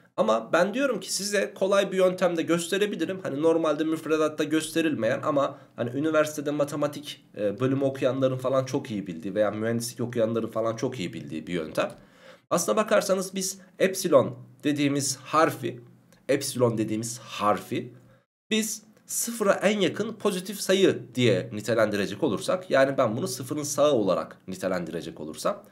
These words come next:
neymiş? Epsilon sıfıra en yakın olan pozitif sayı. Yani çok küçük bir sayı.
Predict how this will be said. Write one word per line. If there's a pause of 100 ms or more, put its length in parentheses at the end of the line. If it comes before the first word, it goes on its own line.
(140)
neymiş?
Epsilon
sıfıra (400)
en
yakın
olan (240)
pozitif
sayı.
Yani
çok
küçük
bir
sayı.